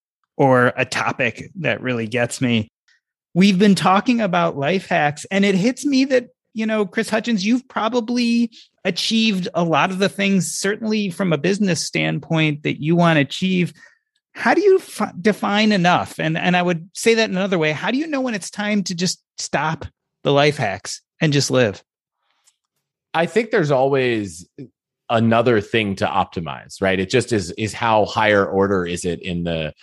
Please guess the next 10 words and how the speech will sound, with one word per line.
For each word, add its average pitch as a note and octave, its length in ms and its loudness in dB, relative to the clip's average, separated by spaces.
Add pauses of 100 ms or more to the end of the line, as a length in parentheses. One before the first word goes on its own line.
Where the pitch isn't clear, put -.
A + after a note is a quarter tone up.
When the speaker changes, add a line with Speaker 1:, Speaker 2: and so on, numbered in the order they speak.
(340)
Speaker 2:
in G2 240 0
the, F2 400 0 (220)
you A2 100 -6
know, G2 120 -2
view G2 220 2
of D#2+ 120 -4
life. E2+ 380 -2
And E2 300 -8
Ramit B2 340 2
Sethi, C3 640 2